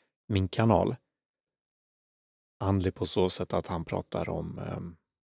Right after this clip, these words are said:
ja, men aliens eller interdimensionella varelser, eller vad man ska kalla det. Ödlor som finns på jorden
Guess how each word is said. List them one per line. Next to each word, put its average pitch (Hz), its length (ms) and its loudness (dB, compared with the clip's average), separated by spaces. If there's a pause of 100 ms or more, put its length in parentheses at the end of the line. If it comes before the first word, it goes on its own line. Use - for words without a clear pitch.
(540)
ja, 110 80 2
men 87 220 -2
aliens 92 600 2
eller - 480 -2 (320)
interdimensionella 92 760 2
varelser, 87 500 2
eller 85 140 -2
vad 95 160 -2
man - 80 -4
ska - 180 -4
kalla 92 300 -2
det. - 180 -4 (960)
Ödlor 95 520 6
som - 240 -4
finns 95 320 -2
på 92 280 0
jorden 90 480 0